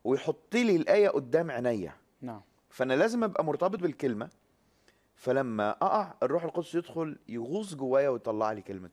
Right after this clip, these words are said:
Speaker 1: ربنا
Speaker 2: مم.
Speaker 1: من جوايا، ويحط لي هذا الإعلان، فيسندني ويرشدني ويشجعني،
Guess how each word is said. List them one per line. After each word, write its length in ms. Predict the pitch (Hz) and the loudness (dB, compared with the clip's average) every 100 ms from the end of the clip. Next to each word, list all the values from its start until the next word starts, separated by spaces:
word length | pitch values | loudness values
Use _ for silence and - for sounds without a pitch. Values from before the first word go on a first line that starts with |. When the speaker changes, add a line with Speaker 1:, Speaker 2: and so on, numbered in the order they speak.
| - | -16
Speaker 1:
ربنا 300 | 82 78 76 - | -16 -16 -20 -16
Speaker 2:
مم. 220 | 131 120 113 | -14 -12 -12
Speaker 1:
من 120 | 104 | -8
جوايا، 400 | 98 90 82 80 - - _ | -6 -6 -6 -10 -20 -20 _
ويحط 380 | 107 120 139 - | -2 -2 -4 -2
لي 200 | 233 170 | 0 2
هذا 200 | 143 131 | 2 2
الإعلان، 540 | 117 92 92 90 80 71 _ _ _ _ | 2 0 -4 -8 -10 -16 _ _ _ _
فيسندني 800 | 104 101 - 117 101 82 78 76 _ _ - | -8 -8 -8 -6 -6 -6 -14 -16 _ _ -10
ويرشدني 720 | 98 98 - 107 85 80 73 _ _ _ | -6 -6 -6 -8 -8 -16 -18 _ _ _
ويشجعني، 840 | - 95 - 90 80 98 85 85 | -8 -8 -8 -12 -8 -8 -6 -10